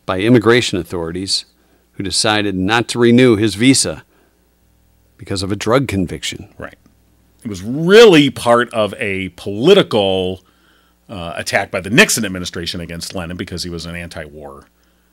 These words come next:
Speaker 2: activist, and they were just trying to, to get him out. He fought it and obviously won.
Speaker 1: He fought the law, but the law didn't win.
Speaker 2: The law did not win.
Speaker 1: He began a long fight to win his green card, which was given to him in July twenty-seventh of nineteen seventy-six.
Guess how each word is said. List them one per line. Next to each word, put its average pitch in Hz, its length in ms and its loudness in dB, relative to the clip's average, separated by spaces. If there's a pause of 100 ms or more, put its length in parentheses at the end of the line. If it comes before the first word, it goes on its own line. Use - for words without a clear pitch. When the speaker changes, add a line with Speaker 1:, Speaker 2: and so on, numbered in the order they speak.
(100)
Speaker 2:
activist, 110 520 -10
and 71 60 -18
they 69 60 -20
were 76 80 -20
just - 220 -18
trying 69 160 -18
to, 71 120 -20 (840)
to - 80 -12
get 82 160 -14
him 85 100 -12
out. 80 140 -14
He 120 100 -8
fought 190 340 6
it 226 140 4
and 220 260 -4
obviously 90 440 -10
won. 87 260 -12 (540)
Speaker 1:
He 127 120 -6
fought 127 280 -8
the 104 80 -6
law, 107 360 -6 (140)
but 92 120 -12
the 92 140 -6
law 107 200 0
didn't 117 380 -2
win. 104 120 -10
Speaker 2:
The 98 100 -6
law 87 200 -6
did 80 180 -12
not 233 160 -10
win. - 260 -18
Speaker 1:
He 127 80 -18
began 107 220 2
a - 20 0
long 101 220 -2
fight - 340 0 (440)
to - 100 -16
win 76 80 -12
his 76 140 -16
green 82 220 -10
card, 120 360 -12 (260)
which - 160 -20
was 95 120 -12
given 147 280 4
to 143 160 -4
him 127 120 -4
in 85 120 -8
July 104 400 -4
twenty-seventh 87 680 -8
of - 80 -14
nineteen 87 380 -8
seventy-six. - 840 -8